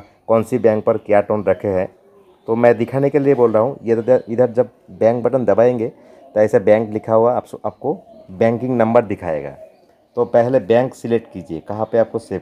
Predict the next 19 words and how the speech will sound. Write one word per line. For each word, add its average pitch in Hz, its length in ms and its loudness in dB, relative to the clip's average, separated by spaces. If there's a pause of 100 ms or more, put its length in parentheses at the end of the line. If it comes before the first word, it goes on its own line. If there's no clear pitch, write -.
करना 78 200 -6
है। 71 220 -12
ये 98 80 -4
देखिए, 85 280 -10
एक, 95 560 -6 (520)
ये 95 120 -6
देखिए, 80 360 -12 (1000)
एक, 98 400 -6
दो, 95 260 -4
तीन, 90 420 -6
चार, 87 400 0 (280)
पाँच, 87 340 -4
छः, 85 500 -6
सात, 82 600 -4
आठ, 78 260 -6
ये 95 120 -6
आठ 95 200 2 (100)
bank 95 260 -4
है। 104 140 -4